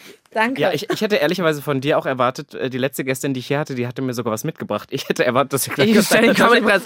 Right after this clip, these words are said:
Speaker 1: hier hin
Speaker 2: <laughs>
Speaker 1: und dann steht er hier die ganze
Speaker 2: Ja,
Speaker 1: Zeit.
Speaker 2: ich hätte mich gefreut.
Speaker 1: Ja.
Speaker 2: Ich
Speaker 1: Und
Speaker 2: hätte
Speaker 1: halt
Speaker 2: es
Speaker 1: ihn dann
Speaker 2: ge-
Speaker 1: so. Und dann rede ich in das, tue ich das, als ob das das Mikrofon so
Speaker 2: Ja.
Speaker 1: wäre.
Speaker 2: Nee, ich
Speaker 1: Ja.
Speaker 2: finde, du kannst schon stolz drauf sein.
Speaker 1: Ja,
Speaker 2: Merkst du
Speaker 1: voll.
Speaker 2: das, merkst du das, die, ähm, Perception, also einfach so die,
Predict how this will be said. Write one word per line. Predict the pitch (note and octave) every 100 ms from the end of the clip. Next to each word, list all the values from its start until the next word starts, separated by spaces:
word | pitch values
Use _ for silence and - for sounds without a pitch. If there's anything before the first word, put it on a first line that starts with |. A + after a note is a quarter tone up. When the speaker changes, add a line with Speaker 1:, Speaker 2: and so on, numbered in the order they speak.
| -
Speaker 1:
hier | G#3 A3+ A3
hin | G3 G#3 A#3+
Speaker 2:
<laughs> |
Speaker 1:
und | - F#3
dann | F#3
steht | G4+ G#3
er | G3
hier | G3+
die | D#3
ganze | D#3+ D3+
Speaker 2:
Ja, | -
Speaker 1:
Zeit. | E3+
Speaker 2:
ich |
hätte | F#3 G3+
mich | A#3 -
gefreut. | G#3+ E3+ G3 D3+ D#3
Speaker 1:
Ja. |
Speaker 2:
Ich | F#3
Speaker 1:
Und |
Speaker 2:
hätte | F3+
Speaker 1:
halt | G3
Speaker 2:
es | G3+
Speaker 1:
ihn |
dann | D#3+ D#3
Speaker 2:
ge- |
Speaker 1:
so. | -
Und |
dann | F3+
rede | F#3 G#3
ich | A3+
in | F3+
das, | F3+ - D#3
tue | F3+
ich | G3+
das, | F3+
als | F3
ob |
das | F3
das | F#3 F3
Mikrofon | D#3+ - C#3+ C3
so | B2+
Speaker 2:
Ja. | -
Speaker 1:
wäre. | B2 - - -
Speaker 2:
Nee, | E3+ C#3+
ich | B2
Speaker 1:
Ja. |
Speaker 2:
finde, | C#3+ C#3 E3+
du | C3 C3
kannst | - A#2
schon | - F3+
stolz | G#3 D#3+ -
drauf | A#2
sein. | A2+
Speaker 1:
Ja, | - -
Speaker 2:
Merkst | C3+ -
du | F#3
Speaker 1:
voll. | C3 F3+ G#2
Speaker 2:
das, | G2
merkst | C3+ -
du |
das, | C3+ C3
die, | - B2 A#2+
ähm, | A2+ A2 G#2 G2+ _ -
Perception, | A#2 - A#2+ - F3+ C#3
also | A2+
einfach | G#2+ A#2+
so | -
die, | A#2 A#2